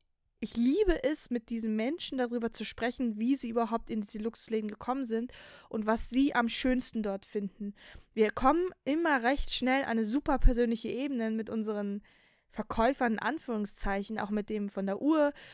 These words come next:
und sowas oder halt, wo wir überall halt sonst noch so waren.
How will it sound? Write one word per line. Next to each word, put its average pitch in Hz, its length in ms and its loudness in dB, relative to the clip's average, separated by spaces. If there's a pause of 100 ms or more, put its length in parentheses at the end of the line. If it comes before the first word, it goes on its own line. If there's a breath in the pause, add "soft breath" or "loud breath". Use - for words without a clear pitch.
(120)
und 240 200 -2
sowas 233 560 -2
oder 196 360 -4
halt, 196 360 -6 (420)
wo 208 260 -6
wir 208 100 -2
überall 214 280 0
halt 220 120 -2
sonst 254 220 0
noch 294 100 -10
so 254 180 -4
waren. 247 300 2